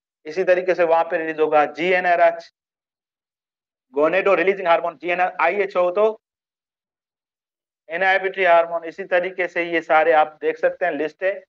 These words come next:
हर gland की secretion कराने वाले hormone के सामने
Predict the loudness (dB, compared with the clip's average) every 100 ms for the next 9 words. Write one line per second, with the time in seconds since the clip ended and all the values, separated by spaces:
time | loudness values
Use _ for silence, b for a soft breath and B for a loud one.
0 | _ _ _ 0 2 2 2 2 2 0
1 | -6 -6 -4 0 0 0 -4 0 2 2
2 | 2 2 2 2 2 0 -2 -2 -8 -12
3 | -4 -2 -2